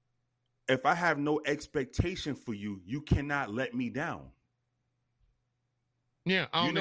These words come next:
Speaker 2: ex-,
Speaker 1: know
Speaker 2: yeah, I don't expect no much of, well, I keep my, I keep my l-, expectation levels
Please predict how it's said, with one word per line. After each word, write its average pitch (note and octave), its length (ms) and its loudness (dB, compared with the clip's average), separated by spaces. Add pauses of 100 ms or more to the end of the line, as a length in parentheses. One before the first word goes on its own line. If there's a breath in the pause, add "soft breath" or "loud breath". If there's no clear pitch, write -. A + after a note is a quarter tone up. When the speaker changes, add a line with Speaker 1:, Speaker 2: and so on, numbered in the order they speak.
Speaker 2:
ex-, D#3+ 60 -2
Speaker 1:
know G3 60 4
Speaker 2:
yeah, F3+ 140 4
I D#3 60 -2
don't E3 140 -4
expect F3+ 440 0
no F3 140 0
much F3 320 -4
of, E3 140 -2
well, D#3+ 180 0
I F3 100 2
keep A3+ 280 -4
my, F#3+ 460 0 (160)
I G3 100 2
keep C#4 280 -2
my A3 180 0
l-, F3+ 120 -4 (220)
expectation F#3+ 920 -2
levels A#2+ 520 -2